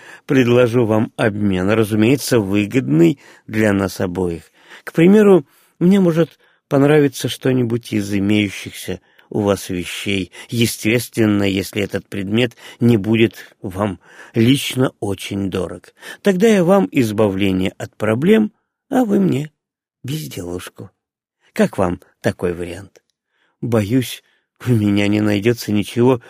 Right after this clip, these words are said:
что могло бы вас заинтересовать», — огорчился Сава. «Но если вдруг такое случится,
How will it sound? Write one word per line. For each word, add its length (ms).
что 240
могло 340
бы 140
вас 200
заинтересовать», — 1040
огорчился 680
Сава. 420
«Но 260
если 440
вдруг 300
такое 360
случится, 760